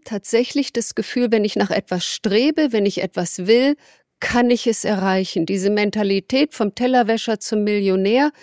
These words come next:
ist natürlich hier auch nicht so einfach, wie es sich in Filmen darstellt. Aber letzten Endes hat man das Gefühl, ich kann hier noch alles erreichen. Und dieses Gefühl wird einem gegeben von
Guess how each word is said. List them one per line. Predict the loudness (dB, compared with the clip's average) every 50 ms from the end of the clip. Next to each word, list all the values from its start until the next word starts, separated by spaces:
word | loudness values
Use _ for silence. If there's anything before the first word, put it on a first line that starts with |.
| -20 -20 -20 -20 -20 -20 _ _ -6
ist | -4 -4 -2 0 2
natürlich | 2 2 0 0 -2 -2 -2 -2 -2
hier | -2 -2 0 0
auch | 0 0 0
nicht | 0 -2 -2 -4 -10 -8
so | -2 0 2 2 2 2
einfach, | 2 0 0 0 -2 -2 -2 -2 -2 -2 -4 -8 -8
wie | -4 -2 -2 -2
es | -2 -4 -2
sich | -2 -2 -2 -2
in | -4 -4 -4
Filmen | -4 -2 0 2 4 4 4 2 0
darstellt. | -4 -6 -8 -8 -10 -10 -8 -8 -8 -8 -10 -12 -18 -20 -20 -20 -20 -20 -12 _
Aber | -4 0 2 2 2
letzten | 2 2 0 -2 -6 -6 -6 -4
Endes | -4 0 2 2 2 2 0 -2 -4 -6
hat | -4 -2
man | -2 -2 -2
das | -4 -6 -6 -4 -4
Gefühl, | -4 -6 -4 -2 0 2 2 0 0 _ -12 _ _ -10
ich | -8 -8 -8 -6
kann | -2 0 0 0 0
hier | 2 2 2 2 2 0 _ _ _ -4
noch | -4 -4 -4 -4 -2
alles | 0 2 2 2 0 0 -4 -4
erreichen. | -4 -4 -2 0 2 2 2 2 0 -2 -6 -6 -6 -2
Und | 0 -2 -2 -2 -6 _ -20 -20 -20 _ _ _ -2
dieses | 0 0 0 -2 -2 -4
Gefühl | -4 -4 0 0 0 0 0
wird | 0 0 0
einem | 0 0 0 0 0
gegeben | -2 0 0 0 0 0 0 -2 -4 -6
von | -4 -2 -2 -2 -2